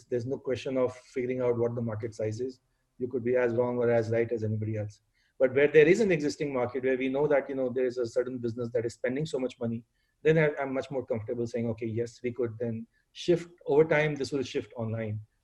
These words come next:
And then, of course, there is a team. Uh, there is the passion of the founder. Uh, is the founder, is the founding team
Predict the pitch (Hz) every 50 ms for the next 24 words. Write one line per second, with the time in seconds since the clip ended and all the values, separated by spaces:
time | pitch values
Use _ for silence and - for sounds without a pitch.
0 | _ _ 127 127 123 123 120 117 - - - _ _ 147 151 151 143 - - 151
1 | 131 120 - 127 123 113 117 117 - 147 139 139 143 139 135 135 _ _ _ _
2 | _ _ _ _ _ 120 113 113 113 110 110 110 110 110 113 123 120 117 107 117
3 | 117 - 127 123 - - 135 127 120 123 127 117 - 113 117 113 113 117 117 117
4 | 117 117 _ _ _ _ _ _ _ _ 120 120 117 113 113 117 - - _ -
5 | 151 160 180 165 - 165 151 151 160 160 165 160 156 151 143 139 170 165 165 147
6 | 139 143 147 151 160 160 - 143 143 147 143 139 139 135 135